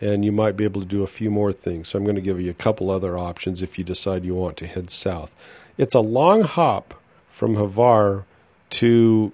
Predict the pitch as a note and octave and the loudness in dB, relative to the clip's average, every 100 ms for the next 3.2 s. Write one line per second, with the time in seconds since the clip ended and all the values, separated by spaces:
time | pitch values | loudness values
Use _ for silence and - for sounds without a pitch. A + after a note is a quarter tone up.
0 | - - G#2+ - - A#2 F#2 D#2 G2 A#2 | -4 0 0 0 0 2 2 0 0 -2
1 | - C3+ A2+ A2+ G#2+ G#2+ A2+ - - G#2+ | 0 -2 0 0 2 2 0 -2 -2 0
2 | G2 - G2+ G2 F#2 - - G2 E2+ D2+ | 0 -2 -4 -2 -4 -4 -2 -2 -2 -8
3 | - - | -14 -20